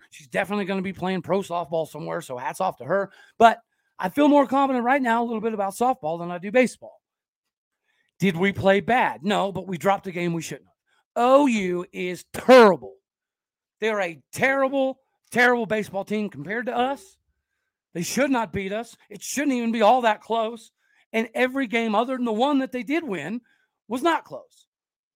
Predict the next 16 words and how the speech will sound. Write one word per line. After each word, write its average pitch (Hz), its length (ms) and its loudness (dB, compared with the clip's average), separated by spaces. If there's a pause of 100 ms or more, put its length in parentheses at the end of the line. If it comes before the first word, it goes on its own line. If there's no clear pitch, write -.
(100)
Like, 220 220 -4
we've 277 300 -4
been 233 180 -2
beating 262 440 0
them 233 180 -6
down 226 340 -4
like 202 160 -12
the 180 80 -10
little 202 360 -6
redheaded 202 500 -4
stepchild 214 680 -2
that 180 100 -14
they 180 140 -4
are. 226 360 -2 (1500)
We're 190 100 -4
gonna 180 260 -4